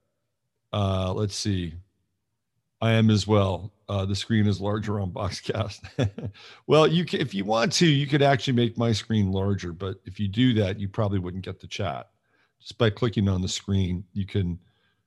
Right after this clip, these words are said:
have a little bar that makes it bigger, but then you will not see the chat.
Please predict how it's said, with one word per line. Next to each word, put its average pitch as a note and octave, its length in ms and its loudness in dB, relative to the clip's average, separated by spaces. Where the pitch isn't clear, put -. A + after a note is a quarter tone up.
have G#2+ 280 2
a G2 40 0
little G2+ 220 4
bar F#2 420 0
that F#2 200 -2
makes F#2 240 -4
it E2 120 -10
bigger, F2+ 460 0
but F2+ 240 -10
then F2+ 200 -4
you F2+ 120 -2
will E2+ 360 -6
not E2 220 -10
see - 160 -12
the F2+ 60 -18
chat. C2+ 340 -12